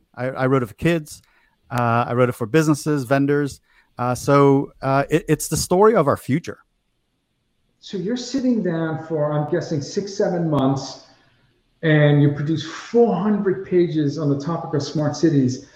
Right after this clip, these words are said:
Speaker 2: What did you learn in that process? Uh, <laughs> and, uh, because, you know, lots of things happened during that time period, and, and again, you started not thinking you can write a hundred pages, and you end up with four fifty. So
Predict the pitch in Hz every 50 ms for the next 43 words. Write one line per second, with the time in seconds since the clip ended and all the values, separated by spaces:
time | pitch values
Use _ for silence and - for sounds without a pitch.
0 | - - - - - _ - 165 170 - - 147 214 247 294 311 302 320 302 240
1 | 208 214 220 214 196 180 170 170 165 - - - 160 165 - - - 147 - -
2 | - - - - - 190 170 156 156 156 151 151 151 147 151 151 180 165 156 156
3 | 160 - - - 185 180 170 170 226 220 - 247 233 220 208 - - - - -
4 | 254 254 233 175 190 247 294 - - 269 - 262 262 247 214 - - 220 254 349
5 | - 453 349 214 175 180 180 175 170 170 165 160 156 160 160 - - - - -
6 | 226 202 190 185 - - 180 175 170 170 170 185 208 214 202 170 160 - - -
7 | - - - _ - - _ - 175 175 185 180 233 214 185 175 175 - - -
8 | 226 220 233 226 208 165 175 196 208 208 214 214 196 214 214 196 190 185 180 -
9 | 202 180 165 175 185 196 196 196 190 160 - 202 233 247 233 214 175 - 214 180
10 | 170 160 180 180 170 180 170 170 175 180 175 185 180 175 170 - - 196 180 -
11 | - 220 208 214 214 - 135 - - - 208 190 180 175 - -